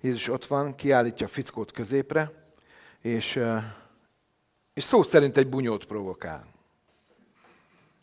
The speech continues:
Tehát tényleg egy bunyót. Tehát feldobja az öklöst. Na, mi lesz ebből? És tehát, egyébként tényleg bocs, hogy így szétbombázom a drága cuki Jézus elképzeléseteket.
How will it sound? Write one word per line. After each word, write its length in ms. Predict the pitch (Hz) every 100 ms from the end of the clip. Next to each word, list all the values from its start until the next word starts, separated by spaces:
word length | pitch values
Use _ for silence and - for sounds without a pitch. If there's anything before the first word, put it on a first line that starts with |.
| _ _ _ _
Tehát 160 | -
tényleg 320 | 240 131 95
egy 80 | 123
bunyót. 420 | 131 117 90 - -
Tehát 160 | 143 -
feldobja 440 | 165 139 120 123
az 100 | 110
öklöst. 560 | 107 - 87 - - - - -
Na, 140 | 151
mi 140 | 160
lesz 240 | 151 110 -
ebből? 300 | 98 90 87 - - - - - - _ _ _
És 320 | 135 - - - _ - - _ -
tehát, 240 | - - - _ _ _ _ _
egyébként 340 | - - 160 - - - -
tényleg 320 | 214 160 139
bocs, 220 | 151 143
hogy 120 | 139
így 120 | 127 117
szétbombázom 760 | 160 143 135 127 117 113 120
a 60 | 120
drága 420 | 110 135 120 113
cuki 320 | - 117 113
Jézus 360 | 120 117 113 -
elképzeléseteket. 1200 | 117 - 139 143 151 143 151 151 - 156 156